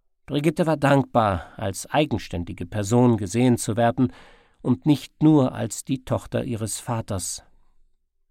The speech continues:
Sie arbeitete fünfunddreißig Jahre lang in dem Geschäft und bediente prominente Washingtoner,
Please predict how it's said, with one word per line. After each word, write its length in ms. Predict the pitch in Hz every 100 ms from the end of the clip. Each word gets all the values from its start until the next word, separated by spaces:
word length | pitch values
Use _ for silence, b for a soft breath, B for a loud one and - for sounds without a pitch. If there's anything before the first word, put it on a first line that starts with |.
| _
Sie 180 | 127 151
arbeitete 480 | 175 185 175 -
fünfunddreißig 760 | 143 196 180 143 139 143 - -
Jahre 280 | 139 135 135
lang 200 | 113 98
in 120 | 92
dem 160 | 87 87
Geschäft 500 | 95 143 147 - - b b b
und 200 | - 131
bediente 580 | - 127 135 143 - 151
prominente 720 | 151 127 127 131 120 113 123
Washingtoner, 800 | 110 107 127 101 110 107 110